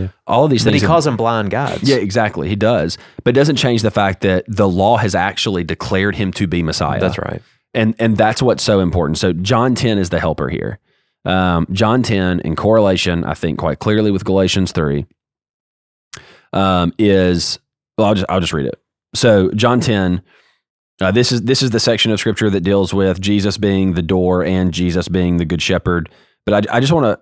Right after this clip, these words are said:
Speaker 2: I wanna highlight a phrase that's in here. "Truly, truly," this is verse one. So John ten one, Truly, truly, I say to you, "He who does not enter the sheepfold by the door, but climbs in by another way, that man is a thief and a robber." So, pause. So essentially what you have is a gated people.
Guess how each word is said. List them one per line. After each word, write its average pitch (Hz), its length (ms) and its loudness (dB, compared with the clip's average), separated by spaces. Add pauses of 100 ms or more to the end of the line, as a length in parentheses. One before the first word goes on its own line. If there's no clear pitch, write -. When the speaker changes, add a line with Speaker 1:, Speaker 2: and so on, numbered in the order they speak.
Speaker 2:
I 95 60 -2
wanna 110 220 2
highlight 90 580 0
a 78 60 -6
phrase 85 460 -2
that's - 200 -6
in 80 80 -2
here. 73 240 -6
"Truly, 127 280 2
truly," 107 260 0
this 78 120 -4
is 98 60 -2
verse 98 240 0
one. 78 300 -4 (760)
So 92 100 0
John 98 320 0
ten 98 260 -2
one, 76 260 -4
Truly, 120 280 0
truly, 110 300 0
I 104 60 0
say 107 200 0
to 104 120 -4
you, 78 280 -4 (400)
"He 120 100 2
who 120 100 2
does 101 300 2
not 135 180 0
enter 113 200 -2
the 104 80 -2
sheepfold 98 420 -2
by 92 140 2
the 98 80 0
door, 78 240 -2
but 76 120 -6
climbs 101 360 -2
in 101 120 0
by 92 160 0
another 95 240 0
way, 78 220 -2
that 92 280 -2
man 92 180 0
is 85 100 -4
a 85 60 -6
thief 87 200 -4
and 85 80 -4
a 78 60 -4
robber." 76 300 -4
So, 87 160 -2
pause. 76 500 -4 (720)
So 123 120 2
essentially 143 300 0
what 156 140 0
you 139 80 2
have 104 180 2
is 90 80 -2
a 92 60 -2
gated 87 460 -2
people. 76 400 -8